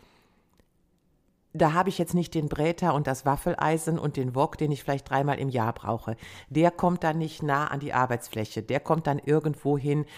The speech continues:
wo ich ihn dann eben ab und zu auch nur mal heraushole. Die Dinge, die ich aber täglich benutze, und das ist auch sehr interessant,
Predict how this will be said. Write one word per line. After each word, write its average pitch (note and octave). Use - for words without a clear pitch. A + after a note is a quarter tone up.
wo D3+
ich D3
ihn C#3+
dann C#3
eben C#3
ab D#3
und D#3+
zu G#3
auch -
nur C#3
mal A#2
heraushole. A#2
Die F3
Dinge, F3
die D#3+
ich -
aber C3+
täglich A3
benutze, A#2+
und C#3+
das D#3
ist D3+
auch F3
sehr D3
interessant, C3